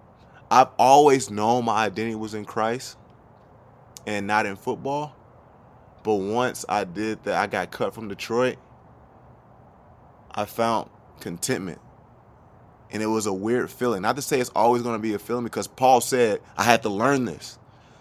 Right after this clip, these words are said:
So throughout my training camp, I'm learning contentment. I'm learning it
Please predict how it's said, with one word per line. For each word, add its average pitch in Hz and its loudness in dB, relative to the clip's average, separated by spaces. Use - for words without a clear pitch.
So 107 -10
throughout 131 4
my 110 2
training 139 -2
camp, 110 -4
I'm 98 -4
learning 117 -2
contentment. 92 -8
I'm 87 -8
learning 117 -2
it 95 -8